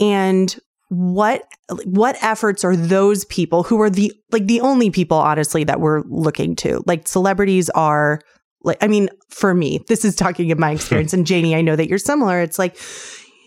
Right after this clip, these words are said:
Speaker 1: what, what they're doing and what their opinions are informs so much of the, like, what we hear and see, because it's just, like, what our world is, right?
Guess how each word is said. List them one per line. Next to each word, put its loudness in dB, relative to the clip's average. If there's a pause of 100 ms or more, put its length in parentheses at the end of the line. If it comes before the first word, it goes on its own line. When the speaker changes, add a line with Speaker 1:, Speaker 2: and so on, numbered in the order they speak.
(600)
Speaker 1:
what, 0
what 0
they're 4
doing 2
and 2
what -2
their 4
opinions 0
are 0
informs 0
so 0
much 0
of 0
the, 0
like, 0
what 0
we 0
hear -2
and -4
see, -6
because -4
it's -4
just, -6
like, -4
what 0
our 0
world 2
is, -4
right? 0